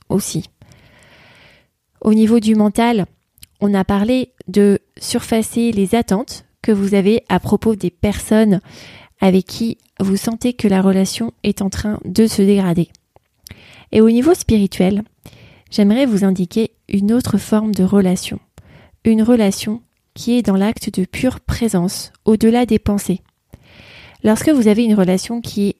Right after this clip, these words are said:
rompue, imaginez que vous êtes juste un flux d'énergie qui ne pense pas, comme un arbre, ou comme votre animal préféré de compagnie. Imaginez que vous êtes en présence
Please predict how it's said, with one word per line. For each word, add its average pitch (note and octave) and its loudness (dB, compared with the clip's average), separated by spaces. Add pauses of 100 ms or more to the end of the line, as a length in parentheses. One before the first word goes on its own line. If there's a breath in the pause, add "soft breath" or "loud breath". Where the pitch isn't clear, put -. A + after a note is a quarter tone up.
rompue, F#3+ -4 (1000)
imaginez B3+ 2
que C4+ -2
vous G#3 0
êtes - -4 (880)
juste B3+ 0
un G3+ -2
flux - -2
d'énergie G3 0
qui - -6
ne G#3+ 2
pense G#3 -4
pas, - -6 (200)
comme D#4+ 0
un A3+ 2
arbre, F#3 -2 (600 loud breath)
ou A#3 2
comme B3+ 0
votre A3+ 0
animal G#3+ 2
préféré A3 -2
de C4+ 0
compagnie. F#3 -2 (2250 soft breath)
Imaginez C4 0
que - 0
vous G#3+ 0
êtes A3+ 0
en G#3 0
présence A#3 -4